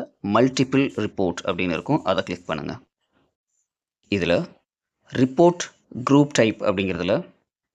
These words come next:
என் எம் எம் எஸ் எக்ஸாம் அப்படின்னு கொடுத்துக்கோங்க. செலக்ட் ரிப்போர்ட் அப்படிங்கிறதுல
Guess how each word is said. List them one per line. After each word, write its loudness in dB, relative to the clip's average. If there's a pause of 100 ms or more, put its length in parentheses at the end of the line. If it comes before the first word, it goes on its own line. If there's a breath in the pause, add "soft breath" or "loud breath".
(440)
என் 6
எம் 6
எம் 4
எஸ் 0
எக்ஸாம் 0
அப்படின்னு -4
கொடுத்துக்கோங்க. -6 (1040)
செலக்ட் 2 (260)
ரிப்போர்ட் -4 (100)
அப்படிங்கிறதுல -6